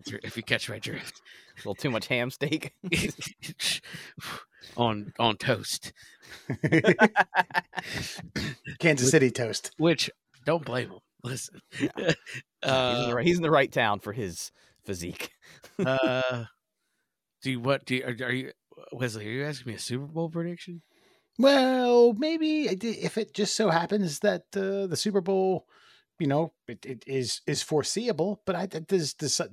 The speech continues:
Speaker 3: is there a demise? Is there something that just comes about from this, or is this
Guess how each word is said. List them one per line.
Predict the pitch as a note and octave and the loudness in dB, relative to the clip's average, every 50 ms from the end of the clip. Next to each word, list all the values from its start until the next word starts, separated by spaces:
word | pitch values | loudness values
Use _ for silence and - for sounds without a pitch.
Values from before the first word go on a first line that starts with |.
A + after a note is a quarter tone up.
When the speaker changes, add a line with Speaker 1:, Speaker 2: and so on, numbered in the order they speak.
| B2 | -2
Speaker 3:
is | D3+ C#3+ B2 | -2 0 4
there | C#3+ D#3+ D#3 D3 | 6 6 8 8
a | C#3 | 6
demise? | C3 C#3+ C3 B2+ C3 D3 E3+ F#3 F#3 G3 G3 E3+ C#3+ | 6 4 2 2 2 2 2 0 0 -2 -2 -2 -2
Is | C3+ A#2 | -4 -4
there | - C#3 B2+ | -4 -6 -4
something | - F#3 F#3+ - F3 F3+ E3+ | -4 -4 -4 -4 -4 -6 -8
that | C#3 - | -8 -8
just | - C3+ - - | -8 -8 -8 -8
comes | - D#3+ D#3 C#3+ | -8 -8 -4 -2
about | C#3+ C3+ C#3+ C#3+ D3+ D#3 - - | -2 0 0 -2 -2 -2 -4 -6
from | E3 D#3 | -4 -4
this, | D3+ D#3+ - - C#3 | -2 -4 -4 -4 -4
or | |
is | B2 A2 C3 | -4 -4 -6
this | B2+ - | -8 -10